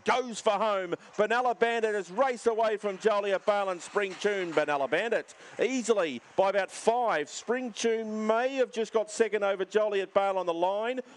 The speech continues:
Fourth in was Cookie Delight. Clear then of out deep was, uh, Rev Up Freddy from Naomi Butterfly, Battle Axel and Where's Walter.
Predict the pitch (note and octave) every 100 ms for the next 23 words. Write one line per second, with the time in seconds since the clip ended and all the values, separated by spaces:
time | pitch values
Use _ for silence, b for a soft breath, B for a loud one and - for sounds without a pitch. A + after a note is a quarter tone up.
0 | B G3+ A#3 A#3 A3 G3 - - G#3+ F#3+
1 | E3+ E3+ G#3+ A#3 B B - F#3 A3 A3
2 | G#3 G#3 G#3 G3+ - F3 F3 F3 F3+ G#3+
3 | - G3+ G3 - F3+ E3+ D#3 F3 D#3+ G3
4 | G3 F#3 - - G3 F3 F#3 G#3 - B
5 | _ E3+ D#3+ D#3 D#3 D3+ D3+ E3+ G#3+ F#3
6 | F3 F3+ E3+ - D#3+ D3+ D#3+ E3 F#3+ F#3
7 | E3+ F3+ - D#3+ C#3+ C#3 D#3 F3+ D3+ C#3
8 | E3 E3+ D3+ C3+